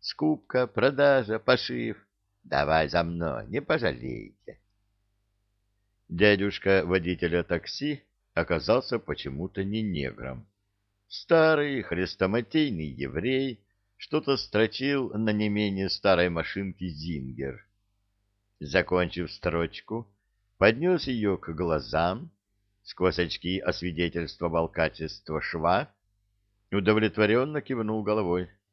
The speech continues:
«Ну, вы с ним пока перетрите, а я пока машину на сигнализацию поставлю. А то тут такой район, что даже у реальных пацанов колеса увезти могут».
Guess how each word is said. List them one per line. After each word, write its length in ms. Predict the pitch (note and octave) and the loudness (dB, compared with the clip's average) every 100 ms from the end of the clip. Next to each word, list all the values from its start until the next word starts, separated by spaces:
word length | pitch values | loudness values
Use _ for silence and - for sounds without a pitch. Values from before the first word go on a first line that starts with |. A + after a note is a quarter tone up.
| _ _ _ _ _ _ _ _ _ _ _ F2+ | _ _ _ _ _ _ _ _ _ _ _ -6
«Ну, 640 | F2 D#2+ F2 D#2+ C2 A1 | -2 0 0 0 -6 -8
вы 400 | C#2+ E2+ E2 D#2 A1 | 0 0 0 -4 -10
с 120 | - | -6
ним 200 | E2 D2 | -6 -4
пока 500 | D2 - D#2 D#2+ D2+ | -6 0 2 2 -2
перетрите, 760 | - D2 - C#3 C#3 C#2 A#1 _ | -4 -8 -4 -4 -4 -6 -8 _
а 100 | - | -4
я 140 | D#2 D#2 | -2 -4
пока 260 | C#2+ F2 | -2 -2
машину 540 | E2 - C#3+ C3 D#2 - | -2 -4 -4 -4 -6 -4
на 300 | E2 D#2+ D#2+ | 0 2 0
сигнализацию 800 | F2 D#2 F2 D2+ E2 C#2+ - D2 | -4 -4 -6 0 0 0 -4 -10
поставлю. 680 | D#2 D2+ D#2 D#2 D2 D2 - _ _ _ _ | -8 -4 2 2 0 -8 -12 _ _ _ _
А 100 | - | -2
то 160 | G2+ C3+ | 0 0
тут 240 | B2+ A2+ | -2 -6
такой 380 | - D3 - D#3 | -6 -2 0 2
район, 800 | E2 F2 E2+ C#3 B2 F#2 D#2 D#2 | 4 2 0 -2 -2 -2 -6 -10
что 180 | - E2+ | -6 2
даже 300 | G2 G2 G#2+ | 4 4 2
у 100 | A#2+ | 2
реальных 560 | D3+ C3 G2 F#2 - | 4 2 0 -6 -2
пацанов 540 | - F#2 C3 E3 D3+ - | -2 0 -2 -2 -6 -2
колеса 440 | C#3+ B2 E2 - | -2 0 -2 -4
увезти 380 | E2 E2+ - E2+ | -4 -6 -8 -6
могут». 460 | E2+ D#2+ F2+ _ | -4 -4 -8 _